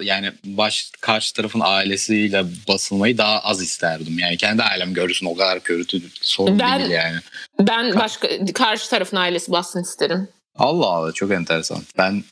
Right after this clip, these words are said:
Speaker 1: yani benim ailem ne olacak yani? İki dakika utanırım falan, "Ee," falan deyip geçerim yani. Ne olacak ki?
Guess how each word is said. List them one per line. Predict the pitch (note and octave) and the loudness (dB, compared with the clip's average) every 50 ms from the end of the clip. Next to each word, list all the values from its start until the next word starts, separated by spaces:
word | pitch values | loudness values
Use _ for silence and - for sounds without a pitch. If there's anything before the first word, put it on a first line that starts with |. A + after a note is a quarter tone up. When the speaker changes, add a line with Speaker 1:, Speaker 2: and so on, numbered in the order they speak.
| _ _ _ _ _ _ _ _ A2+ A#2+ | _ _ _ _ _ _ _ _ 0 2
Speaker 1:
yani | A#2+ A2+ G#2+ G2+ G2+ B2 | 4 4 4 4 2 2
benim | C#3 D#3 E3 | 2 4 2
ailem | D#3+ C#3+ C#3+ E3+ F3+ F3 D#3+ | 2 2 2 2 2 2 2
ne | D#3+ | 2
olacak | E3+ F#3 F#3 D#3+ A#2 G2+ F2+ - F#2 | 4 4 2 2 2 0 0 0 0
yani? | F2+ F2 F2+ F#2 | 2 2 2 2
İki | G2+ G#2+ - C3+ | 0 0 2 2
dakika | A#2+ G2 F#2 - A#2 G#2 | 2 2 0 0 -2 -2
utanırım | G#2+ - - A#2 A2 A2 G2 F2+ E2+ | -2 0 0 0 0 0 0 -2 0
falan, | - F2+ G2 G#2+ G#2+ G#2 G#2 | 0 0 2 2 2 2 2
"Ee," | G#2 G#2 G2+ F#2+ G2 G2 F#2+ F#2+ F#2+ G2 | 2 4 4 4 2 2 2 2 2 0
falan | - A2+ G#2+ G#2 G#2 G2+ F2+ | 0 0 2 2 2 0 0
deyip | F2+ F2+ - | -2 -4 -2
geçerim | - G#2+ F#2+ - A2 G#2+ F#2 E2 | -2 -2 -2 0 -2 -2 -2 -4
yani. | D#2 D2 D#2 - - D#2+ | -6 -10 -12 -14 -10 -6
Ne | F2 | -4
olacak | F#2 F#2 F#2 F2 D#2+ F2+ F#2+ - - | -2 0 -2 -2 -4 -4 -6 -4 -2
ki? | - | -2